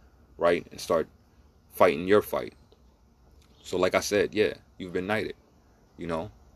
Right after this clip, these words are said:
Stay close to the king so you can get those direct orders. You know, you can see what, what goes on because eventually you will become a king. So you wanna mimic their moves, you know. So, uh, in retrospect, that would be the, the equivalent of having, like, a mentor, right?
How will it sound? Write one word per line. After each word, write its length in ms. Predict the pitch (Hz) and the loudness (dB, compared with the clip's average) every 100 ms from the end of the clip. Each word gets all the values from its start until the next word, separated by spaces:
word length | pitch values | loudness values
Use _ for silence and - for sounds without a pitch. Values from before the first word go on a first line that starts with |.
| _ _ | _ _
Stay 240 | - - 90 | -10 -4 -2
close 260 | - 85 | 0 0
to 60 | 87 | -2
the 80 | 87 | -6
king 240 | - 92 | -6 -6
so 100 | - | -2
you 140 | 90 85 | -4 -4
can 160 | 90 | -10
get 160 | 87 90 | -8 0
those 180 | 92 85 | 0 2
direct 380 | 85 85 82 - | 0 0 -2 0
orders. 380 | 107 80 76 | 0 0 -6
You 80 | 85 | -8
know, 80 | 82 | -8
you 120 | 82 | -10
can 120 | - | -12
see 200 | - 92 80 | -8 -6 -4
what, 220 | 87 - - | -6 -6 -2
what 200 | 87 - | 0 2
goes 260 | 82 82 | 0 0
on 220 | 95 82 | -4 -4
because 240 | 80 87 82 | -4 -4 -2
eventually 440 | 80 101 - - | -4 -4 -4 -8
you 140 | 85 82 | -8 -8
will 60 | |
become 320 | 82 - 87 | -10 -6 -6
a 40 | 80 | -4
king. 300 | - 78 73 _ _ _ - - _ | -4 -6 -8 _ _ _ -20 -20 _
So 160 | - 82 | -6 -4
you 160 | 98 | 0
wanna 200 | 110 104 | 0 0
mimic 300 | 101 107 101 | 0 0 0
their 140 | 104 95 | 0 0
moves, 420 | 110 95 62 - | 0 -4 -6 -10
you 120 | 92 | -6
know. 200 | 87 101 107 | -4 -6 -4
So, 340 | 95 90 90 | 0 0 0
uh, 220 | 87 85 | -2 -2
in 160 | 76 85 | -2 0
retrospect, 480 | 98 - - 90 92 | 0 0 -2 0 2
that 100 | 92 | 2
would 140 | 87 | 0
be 140 | 92 | -4
the, 180 | 90 78 - | -6 -8 -10
the 160 | 87 90 | -6 -4
equivalent 400 | - 90 90 87 | -2 -4 -4 -2
of 60 | |
having, 180 | 90 87 | -2 -2
like, 140 | 85 80 | -4 -4
a 40 | |
mentor, 460 | 104 113 - - - - - - - - - | -2 -2 -4 -8 -10 -20 -20 -20 -20 -20 -6
right? 300 | - 87 87 | 2 2 2